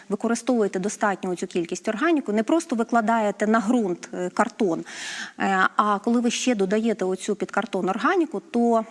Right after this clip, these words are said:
м, бактерії і черв'яки якраз переробляють це все в біогумус. І нам не треба копати додатково лунок, і ми з вами, звичайно, про це неодново-, неодноразово говорили. Але, м, саме значення картону тут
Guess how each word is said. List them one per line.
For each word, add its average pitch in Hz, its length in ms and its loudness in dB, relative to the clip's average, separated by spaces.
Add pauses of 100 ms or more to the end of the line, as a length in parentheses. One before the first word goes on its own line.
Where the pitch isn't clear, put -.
м, 190 360 -2
бактерії 208 600 0
і 190 40 -2
черв'яки 214 440 -2
якраз 220 340 -4
переробляють 202 640 0
це 180 80 -4
все 190 280 -4
в 175 60 -4
біогумус. 175 680 -2
І 208 220 -2
нам 247 160 2
не 247 120 2
треба 226 240 -2
копати 214 480 -2
додатково 185 560 -2
лунок, 262 420 0 (480)
і 190 380 2 (240)
ми 240 120 2
з - 80 -6
вами, 214 260 2
звичайно, 196 460 -2
про 180 140 -6
це 196 360 -2
неодново-, 175 640 -2
неодноразово 170 760 -2
говорили. 165 520 -8 (500)
Але, 226 580 2 (120)
м, 196 400 0
саме 226 580 2 (140)
значення 196 560 -2
картону 254 500 0
тут 240 340 -6